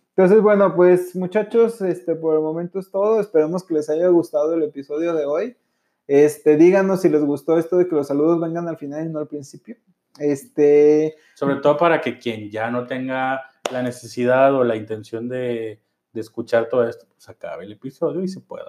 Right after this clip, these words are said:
Speaker 2: ir a, a hacer sus deberes sin, sin invertirle más tiempo.
Speaker 1: Excelente.
Speaker 2: Y quien se quiera quedar como Manuel, como Nicole o como cualquier otro, pues,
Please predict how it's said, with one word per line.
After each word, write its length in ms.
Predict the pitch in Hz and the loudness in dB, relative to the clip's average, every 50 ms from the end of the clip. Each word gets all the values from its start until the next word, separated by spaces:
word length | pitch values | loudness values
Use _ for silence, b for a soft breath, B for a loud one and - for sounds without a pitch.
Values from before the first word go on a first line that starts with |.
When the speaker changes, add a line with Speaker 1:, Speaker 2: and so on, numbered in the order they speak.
| - | -20
Speaker 2:
ir 100 | 104 107 | -20 -20
a, 100 | 104 107 110 113 107 104 b b b b b b b b - | -20 -20 -18 -12 -12 -12 b b b b b b b b -8
a 80 | - 101 | -8 -8
hacer 300 | 95 - - 107 107 107 | -8 -6 -6 -6 -6 -6
sus 200 | - 120 117 117 | -4 -4 -2 -2
deberes 420 | 120 113 107 104 107 117 117 - | -2 -2 -2 -4 -6 -6 -8 -6
sin, 520 | - 135 120 110 110 101 92 92 - - _ _ _ _ _ _ _ _ _ _ _ | -6 -6 -6 -6 -8 -12 -12 -14 -16 -18 _ _ _ _ _ _ _ _ _ _ _
sin 360 | - - 117 113 110 110 - _ _ _ _ _ _ _ _ _ | -8 -8 -6 -6 -6 -10 -14 _ _ _ _ _ _ _ _ _
invertirle 600 | - 127 113 113 107 95 - - 113 98 104 110 | -8 -6 -4 -4 -4 -6 -4 -4 -4 -2 -2 -2
más 180 | 110 110 104 - | -4 -4 -8 -8
tiempo. 260 | - 180 170 _ _ _ _ - - | -10 -10 -10 _ _ _ _ -14 -14
Speaker 1:
Excelente. 680 | - - _ - 127 127 127 131 127 - 127 117 - - | -14 -12 _ -4 -2 0 0 -2 -4 -6 -10 -14 -12 -12
Speaker 2:
Y 120 | - 110 | -14 -10
quien 200 | - 117 107 104 | -6 -6 -6 -6
se 120 | 104 104 98 | -8 -12 -8
quiera 260 | - 131 104 104 - | -6 -4 -4 -4 -2
quedar 320 | 135 123 117 104 101 - | 0 0 0 0 0 -4
como 260 | - - 117 107 98 | -6 -8 -8 -8 -8
Manuel, 540 | 95 95 95 95 98 101 104 110 113 113 117 - | -10 -12 -12 -12 -12 -10 -10 -10 -10 -10 -12 -10
como 280 | 113 - - - - | -12 -12 -12 -14 -20
Nicole 420 | 98 98 _ - - 107 117 123 117 | -20 -20 _ -10 -8 -6 -6 -6 -6
o 100 | 113 - | -8 -10
como 240 | 110 95 95 95 | -14 -14 -14 -16
cualquier 380 | - 95 95 98 _ - 120 117 | -14 -16 -16 -14 _ -2 0 0
otro, 220 | 113 113 - - | 0 0 -4 -6
pues, 280 | - - 120 - - | -2 -2 -2 -4 -6